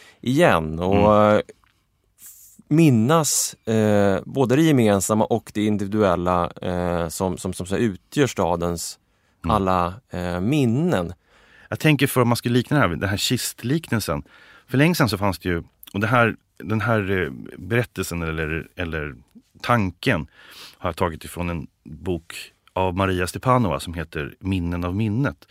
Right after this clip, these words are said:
Speaker 2: Att det för länge sedan fanns det liksom en innebörd i att säga till exempel vid en begravningsgudstjänst, bevara honom eller henne i evig hågkommelse. Där bevara betydde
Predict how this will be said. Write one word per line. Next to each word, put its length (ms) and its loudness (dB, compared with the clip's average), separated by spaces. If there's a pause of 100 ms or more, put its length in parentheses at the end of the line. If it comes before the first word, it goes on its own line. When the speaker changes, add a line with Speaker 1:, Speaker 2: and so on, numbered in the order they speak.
(640)
Speaker 2:
Att 140 0
det 100 0
för 200 -2
länge 160 4
sedan 140 2
fanns 240 2
det 80 -4
liksom 220 -2
en 140 -2 (300)
innebörd 800 4
i 260 0
att 120 -4
säga 280 0
till 100 -4
exempel 320 -4
vid 100 -2
en 80 -4
begravningsgudstjänst, 1300 -2 (140)
bevara 880 4 (520)
honom 640 0
eller 160 -4
henne 460 -4
i 340 -4
evig 340 -8 (120)
hågkommelse. 920 0 (800)
Där 280 4
bevara 720 4
betydde 680 -6